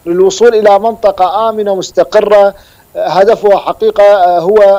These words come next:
إنهاء هذه الصراعات الموجودة على الأرض، الأرض العربية تحديدًا. وبالتالي تثمين ووقوف مع المحور التركي الذي كان إيجابيًا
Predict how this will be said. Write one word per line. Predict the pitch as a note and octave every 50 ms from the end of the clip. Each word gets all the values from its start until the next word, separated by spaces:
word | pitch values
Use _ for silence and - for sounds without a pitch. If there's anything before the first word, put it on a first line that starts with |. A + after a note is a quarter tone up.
| F#3+ F3 E3 E3 F3 E3+
إنهاء | D#3 C#3+ D#3 F#3 G3+ F3+
هذه | D#3 E3 G3 G3 F3+ F3
الصراعات | E3 - - F3 E3+ E3 C#3+ E3 G3 - F#3
الموجودة | E3+ E3+ D#3+ D#3 D3 F3 F#3+ E3+ F3+
على | B2+ D3 D#3
الأرض، | D3+ D3 C#3+ F3 F3+ F#3+ F#3 - _ _ _ _ - - _ _ - -
الأرض | D3+ D3+ D#3 D3+ D#3 D3+ D3+ D3 D3 C#3+ D3 C#3+ D3+ F3 F3+ F3 E3+
العربية | F3 D#3+ C#3+ D#3+ E3 D#3+ D3 F#3+ G3 G3
تحديدًا. | G3 G3 - D3+ - C#3+ D#3 G3 G3+ E3 F#3+ G3+ A3+ A3 - _ _ _ _ _ _
وبالتالي | - D#3+ D#3 F3 F3 - - A3+ B3 B3+ B3 B3 A#3+ B3 B3 A#3+ E3+ F3+ F#3+ F#3 F3+
تثمين | - G#3+ F#3+ G3 - F#3+ G3 B3 C#4 C#4+ C#4 C4
ووقوف | B3+ B3 A#3 A3+ G#3+ G#3+ G#3 - - A#3 B3+ B3 G3+ E3
مع | F#3+ G#3 E3+ F3 G3+
المحور | G3 G3+ G#3+ G#3+ - - G3+ G#3+ G#3+
التركي | G3+ - - - B3 B3+ G#3+ - -
الذي | A3 G#3 G#3+ F#3+ F#3 G#3
كان | G3 - F#3 G3+ G#3 G#3
إيجابيًا | G#3 G3 G3 F3+ C#3+ F#3 G3 F#3+ F#3+ G#3+ A#3+ G#3+ F#3+ F#3 F#3+